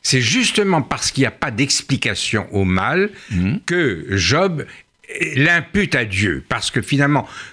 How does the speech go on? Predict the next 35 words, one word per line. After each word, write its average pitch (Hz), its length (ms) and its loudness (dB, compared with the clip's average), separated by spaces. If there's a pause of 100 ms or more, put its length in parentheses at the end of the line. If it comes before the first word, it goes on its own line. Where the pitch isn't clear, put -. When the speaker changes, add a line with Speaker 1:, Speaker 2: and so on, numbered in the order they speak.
Speaker 1:
ce - 280 2
qui 180 480 0
est 123 260 0 (160)
sans 202 420 2
explication, 92 800 0 (800)
ce - 160 2
qui 156 260 0
est 127 60 2
sans 196 300 2
justification, 123 1000 2 (420)
ne 143 240 6
peut 190 160 0
pas 147 200 0
être - 240 -2 (120)
expliqué 143 640 0
par 98 260 -2
l'entendement 113 560 2
de 80 160 -2
l'homme, 151 360 2 (300)
et 127 120 0
donc 156 280 2
finalement 165 320 2
c'est 117 440 2
de 214 140 2
ce 190 180 0
fait 143 300 0
même, 127 640 2 (540)
de 175 120 4
ce 180 160 2
fait 143 260 -2
même 143 220 4
que 107 100 2
c'est 104 300 2
sans 185 320 2
justification 110 800 0